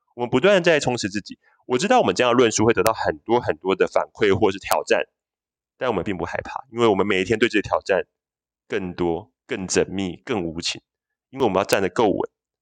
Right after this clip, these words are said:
我们才能够建立一个新的观点，或者新的模式，或者它本来就该存在的模式。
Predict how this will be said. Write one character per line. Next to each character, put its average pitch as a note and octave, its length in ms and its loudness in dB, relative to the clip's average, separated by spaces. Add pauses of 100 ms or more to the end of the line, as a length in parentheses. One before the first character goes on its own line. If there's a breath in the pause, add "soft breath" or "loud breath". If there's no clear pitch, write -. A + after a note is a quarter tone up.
(140)
我 F#2+ 60 -20
们 F#2+ 80 -12
才 F#2 200 -4
能 F#2+ 100 -4
够 A2 160 -2
建 A2 380 -2
立 F#2+ 240 -2
一 - 20 -8
个 - 320 2 (640)
新 G3 340 -2
的 C3 120 2
观 G#2 260 0
点， F#2+ 200 0 (180)
或 B2 100 -8
者 A2+ 40 -2
新 G#3+ 200 -2
的 A3 100 4
模 F#2+ 160 4
式， A#2 140 -4
或 D#3 100 2
者 - 60 -2
它 G3+ 80 0 (100)
本 F#2+ 160 0
来 F#2+ 140 0
就 C3+ 140 2
该 A#2+ 100 -2
存 G#2 160 -8
在 G#2+ 100 -2
的 F#2+ 80 -4
模 E2+ 220 -20
式。 - 260 -16